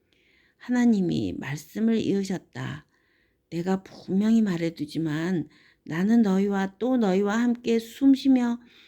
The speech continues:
살아가고 있는 온갖 짐승과 함께 영원토록 계약을 맺을 터인데 이 계약을 맺었다는 표로 이렇게 할 것이다.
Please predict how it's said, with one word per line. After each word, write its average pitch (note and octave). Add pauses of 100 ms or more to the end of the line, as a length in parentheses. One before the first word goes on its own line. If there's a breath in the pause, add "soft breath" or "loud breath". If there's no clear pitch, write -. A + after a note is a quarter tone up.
(300 soft breath)
살아가고 C4
있는 F#3 (100)
온갖 G3
짐승과 F#3+
함께 D#3 (360 soft breath)
영원토록 A#3
계약을 G3
맺을 F3+
터인데 F#3 (680 soft breath)
이 D4
계약을 C4+
맺었다는 G#3+
표로 G#3+
이렇게 F#3
할 G#3
것이다. -